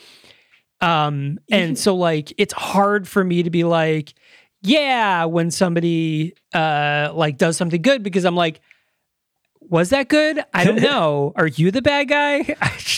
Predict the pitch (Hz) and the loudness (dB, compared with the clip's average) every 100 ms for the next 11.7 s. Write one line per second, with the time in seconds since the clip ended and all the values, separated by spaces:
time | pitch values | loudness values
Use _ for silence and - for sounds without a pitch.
0 | - - - - 539 494 571 254 240 208 | -6 -10 -4 -6 -6 -10 -2 0 0 0
1 | 226 208 247 208 156 156 - _ 175 247 | -2 0 -2 -2 -4 -6 -16 _ 0 0
2 | 349 294 - 180 202 196 156 131 131 156 | 0 0 2 0 0 -2 0 2 2 0
3 | 226 160 131 - 156 139 139 135 131 127 | 0 -2 -4 -2 0 2 0 0 0 0
4 | 131 143 151 151 156 147 - 160 147 143 | 0 0 -2 -2 -2 -2 0 0 2 -2
5 | 151 135 139 - 139 127 - 151 170 214 | 0 0 0 0 0 0 0 0 2 0
6 | 190 151 143 117 135 127 123 - 135 123 | 0 0 -2 0 0 0 -2 -2 -2 -2
7 | 117 135 117 - 131 120 123 - 135 127 | -2 -2 -2 -2 -2 0 -4 -4 -2 -2
8 | 120 - 165 131 - 110 107 - - 139 | -4 -14 -14 -14 -6 -4 -4 -4 -2 0
9 | 160 139 143 131 131 131 131 131 123 120 | 0 -2 0 -2 0 -2 0 0 0 -2
10 | 117 - 120 110 - 196 175 165 147 117 | -4 -4 -2 -2 -2 -2 0 0 -2 -2
11 | 131 117 113 113 120 113 | -2 0 -2 0 0 0